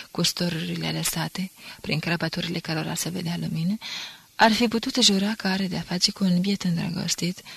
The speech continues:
romantic și timid, care, bântuit de doruri, pândește fereastra iubitei în speranță că poate îi se ivește prilejul să o vadă măcar pentru o clipă.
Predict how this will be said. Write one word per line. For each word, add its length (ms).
romantic 560
și 140
timid, 380
care, 240
bântuit 480
de 200
doruri, 380
pândește 520
fereastra 500
iubitei 580
în 120
speranță 460
că 120
poate 300
îi 60
se 340
ivește 480
prilejul 560
să 200
o 20
vadă 240
măcar 360
pentru 280
o 40
clipă. 420